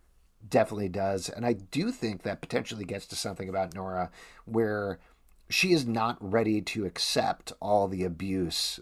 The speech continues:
that she has taken over the course of her life by men.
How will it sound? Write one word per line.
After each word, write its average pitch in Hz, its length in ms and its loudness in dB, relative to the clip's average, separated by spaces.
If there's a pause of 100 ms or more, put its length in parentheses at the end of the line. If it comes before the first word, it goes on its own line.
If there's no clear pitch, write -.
that 101 160 -2
she 101 200 0
has 95 180 0
taken 98 320 -2
over 87 160 -2
the 85 80 -4
course 90 300 -6
of 90 80 -10
her 90 80 -6
life 87 320 -4
by 90 160 -4
men. 107 420 -6